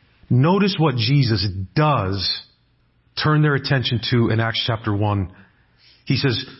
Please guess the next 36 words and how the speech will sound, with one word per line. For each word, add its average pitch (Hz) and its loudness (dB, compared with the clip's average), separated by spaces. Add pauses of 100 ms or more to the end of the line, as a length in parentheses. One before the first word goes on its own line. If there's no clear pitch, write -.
(160)
or, 131 -2
or 127 -4
notice 160 2
what 143 2
He 135 0
does 101 -2 (840)
want 117 0
them 113 0
to 107 -4
know. 98 -2 (800)
Notice 143 2
what 143 2
He 139 2
does 135 0
want 113 -2
them 113 0
to 117 -2
be 107 0
passionate 104 -4
about, 92 -6 (440)
and 113 -4
pay 117 -2
attention 113 -2
to 104 0
in 107 0
Acts 107 -4
one 107 0
eight, 120 -2 (340)
the 110 0
reason 110 0 (600)
for 123 0
his 113 0
resurrection 113 0
and 110 -4
impending 104 -2 (380)
enthronement. 104 -2